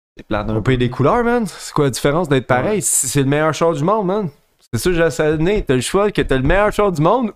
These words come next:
Speaker 2: ou on garde la shit.
Speaker 1: Pour
Speaker 2: C'est,
Speaker 1: le
Speaker 2: c'est,
Speaker 1: style.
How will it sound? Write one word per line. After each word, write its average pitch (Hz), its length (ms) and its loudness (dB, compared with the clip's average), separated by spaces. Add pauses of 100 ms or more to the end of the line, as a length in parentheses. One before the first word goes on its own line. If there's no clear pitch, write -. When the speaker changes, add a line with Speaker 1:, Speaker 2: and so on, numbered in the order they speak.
Speaker 2:
ou 156 160 2
on 143 140 2
garde 147 240 2
la 135 120 2
shit. - 240 -2
Speaker 1:
Pour 185 80 -12 (1300)
Speaker 2:
C'est, 131 120 0
Speaker 1:
le 120 140 2
Speaker 2:
c'est, - 340 0
Speaker 1:
style. 123 100 -2